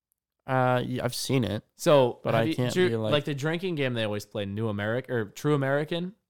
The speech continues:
Speaker 1: Uh-huh.
Speaker 2: Um, the, the point is that the game is just, like, ridiculous and there's no rules for it. But my friend Max was like, "Oh, dude, like, I'm gonna look it up. Like, there's totally rules to this game. It looks so fun. Like, we're gonna play it."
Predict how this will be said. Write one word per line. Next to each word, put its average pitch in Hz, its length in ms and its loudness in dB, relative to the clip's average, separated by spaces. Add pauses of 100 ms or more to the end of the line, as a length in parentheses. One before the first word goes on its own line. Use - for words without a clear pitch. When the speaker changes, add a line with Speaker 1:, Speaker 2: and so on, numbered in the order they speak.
(160)
Speaker 1:
Uh-huh. 113 360 -2 (640)
Speaker 2:
Um, 117 380 0 (420)
the, 156 140 2
the 135 140 -2
point 196 480 2
is 147 100 -2
that 131 140 -2
the 123 80 -2
game 123 200 -2
is 104 80 -4
just, 104 140 -10
like, 110 120 -6
ridiculous 104 560 -6
and 107 140 -6
there's 104 160 -4
no 107 140 -4
rules 104 340 -4
for 139 240 0
it. 165 180 0 (560)
But 120 460 2
my 123 140 -2
friend 123 320 0
Max 117 320 0
was 104 120 -8
like, 98 300 -8
"Oh, 156 160 -6
dude, 120 340 -2 (280)
like, 127 260 -6
I'm 143 80 -2
gonna 131 140 0
look 127 180 -2
it 127 80 0
up. 127 260 0
Like, 110 160 -2
there's 120 140 -4
totally 151 320 -2
rules 127 320 -2
to 127 60 -6
this 113 100 -6
game. 120 240 -4
It 117 40 -4
looks 117 180 -6
so 127 320 0
fun. 113 340 -4
Like, 107 160 -8
we're 127 80 -6
gonna 107 100 -6
play 127 340 0
it." - 140 -10